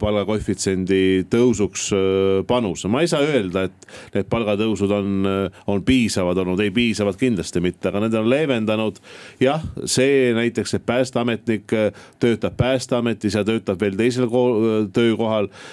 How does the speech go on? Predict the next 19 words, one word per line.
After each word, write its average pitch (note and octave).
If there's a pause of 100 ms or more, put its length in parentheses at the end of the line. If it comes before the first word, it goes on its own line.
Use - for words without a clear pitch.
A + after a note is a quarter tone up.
(140)
ei G#2+
saa A#2+
öelda A#2
nüüd, G#2
et G2+
see A2+
on G#2 (180)
kõikide C3+
puhul F#2
nii, F#2+
aga G2+
see B2
on A#2+
üsna C#3
levinud, G#2+
sellega A2+
ma B2
olen A#2+
päri. F2+